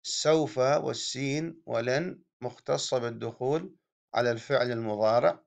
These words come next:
أما إن تدخل على الماضي والمضارع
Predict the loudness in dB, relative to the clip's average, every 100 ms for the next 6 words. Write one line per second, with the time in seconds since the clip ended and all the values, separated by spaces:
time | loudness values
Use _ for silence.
0 | _ -4 -2 0 0 -2 -2 -4 -6 _
1 | _ _ -2 -2 -2 -4 0 0 0 -2
2 | -2 0 2 0 -2 -6 -8 -6 -6 -4
3 | 0 4 6 4 0